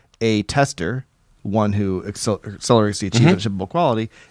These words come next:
Speaker 1: being an embedded member, being the quality and testing expert on a feature team.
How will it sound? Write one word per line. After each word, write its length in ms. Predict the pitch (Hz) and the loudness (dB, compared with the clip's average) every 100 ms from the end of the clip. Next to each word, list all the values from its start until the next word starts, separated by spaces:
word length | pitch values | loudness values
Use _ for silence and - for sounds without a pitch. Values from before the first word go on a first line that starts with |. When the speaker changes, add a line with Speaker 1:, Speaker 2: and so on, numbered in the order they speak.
| - | -4
Speaker 1:
being 260 | 117 156 156 | 2 2 2
an 100 | 151 | 0
embedded 520 | 147 131 147 156 175 | 0 2 2 2 2
member, 280 | 147 143 147 | 2 2 2
being 260 | 127 156 185 | 2 2 2
the 80 | |
quality 480 | 156 - 143 156 175 | -4 -2 0 2 2
and 100 | 170 | 0
testing 380 | 165 143 147 - | 0 -2 -2 -8
expert 360 | 131 - 135 123 - | -8 -6 -4 -4 2
on 260 | 131 139 | 4 4
a 120 | 123 | 2
feature 340 | 123 - 120 - | -4 -4 -6 -8
team. 260 | - - | -10 -12